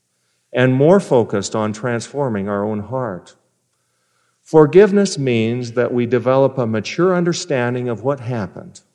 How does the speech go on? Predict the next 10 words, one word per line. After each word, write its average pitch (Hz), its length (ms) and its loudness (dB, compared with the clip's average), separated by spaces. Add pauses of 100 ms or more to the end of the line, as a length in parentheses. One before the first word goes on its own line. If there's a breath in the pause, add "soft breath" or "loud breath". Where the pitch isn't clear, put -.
(640)
and 107 200 -4
leave 113 300 -4
punishment 156 680 -8
and 120 220 -8
judgment 98 600 -8
to 98 160 -10
a 95 60 -6
wise 101 500 -8
Heavenly 95 400 -14
Father. 95 500 -14